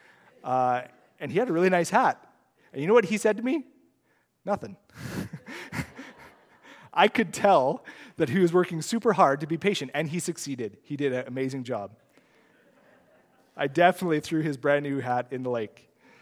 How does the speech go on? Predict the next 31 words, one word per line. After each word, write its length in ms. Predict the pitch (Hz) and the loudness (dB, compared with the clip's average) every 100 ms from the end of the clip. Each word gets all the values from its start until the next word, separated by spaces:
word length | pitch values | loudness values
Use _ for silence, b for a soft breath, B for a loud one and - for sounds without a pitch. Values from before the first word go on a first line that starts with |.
| b b b | b b b
Uh, 380 | 120 117 110 117 | -6 -4 -4 -4
I'm 140 | 143 | -4
not 100 | 151 | -4
sure 100 | - | -6
it's 100 | 113 | -10
brand 220 | - 120 117 | -10 -8 -6
new, 100 | 117 | -4
but 160 | 165 - _ b b b b _ _ _ | -4 -6 _ b b b b _ _ _
<sighs> 720 | - - - - _ _ _ - | -18 -18 -20 -20 _ _ _ -8
he 80 | |
was 80 | 165 | -8
patient. 480 | - 143 113 - _ _ _ _ _ _ _ _ _ _ 135 | -6 -8 -10 -16 _ _ _ _ _ _ _ _ _ _ -8
And 80 | 143 | -6
I've 100 | 143 | -6
seen 140 | 143 | -6
many 220 | 135 131 | -6 -6
of 80 | 113 | -8
you 100 | 117 | -10
model 280 | 110 104 101 | -10 -10 -10
that, 260 | 98 101 _ _ _ _ _ _ - | -14 -14 _ _ _ _ _ _ -18
uh, 160 | 110 113 | -16 -12
over 180 | 127 120 | -10 -10
the 80 | 113 | -12
years. 460 | 107 92 - - _ _ _ _ _ _ _ _ _ _ _ _ _ _ _ _ _ | -12 -14 -20 -20 _ _ _ _ _ _ _ _ _ _ _ _ _ _ _ _ _
And 80 | 139 | -6
I 60 | 127 | -4
think 160 | 139 | -6
in 60 | 135 | -4
that 180 | 123 131 | -2 -4
instance, 400 | 120 135 120 - | -6 -10 -10 -10
Sean 420 | 131 120 120 | -8 -8 -8